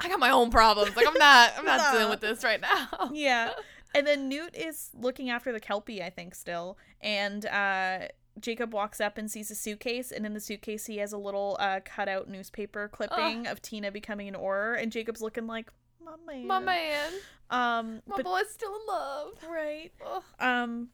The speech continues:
Speaker 2: but anyways, he's like, "Yeah, Newt, it's great to see you, but, like, Queenie P's, so, like, we need to,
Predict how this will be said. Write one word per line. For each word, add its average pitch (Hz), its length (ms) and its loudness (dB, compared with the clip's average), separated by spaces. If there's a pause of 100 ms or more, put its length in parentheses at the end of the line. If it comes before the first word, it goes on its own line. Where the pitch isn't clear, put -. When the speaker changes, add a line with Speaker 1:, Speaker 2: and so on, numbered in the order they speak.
(140)
Speaker 2:
but 254 120 0
anyways, 254 320 2
he's 254 140 -4
like, 247 140 -2
"Yeah, 330 160 0
Newt, 320 180 -6
it's - 100 -14
great 320 180 -2
to - 60 -6
see 294 160 -6
you, 294 80 2
but, 226 140 -2
like, 233 260 0
Queenie 294 300 -10
P's, 240 380 -10
so, 185 120 -6
like, 190 220 -2
we 214 80 -10
need 240 220 -10
to, 190 520 -4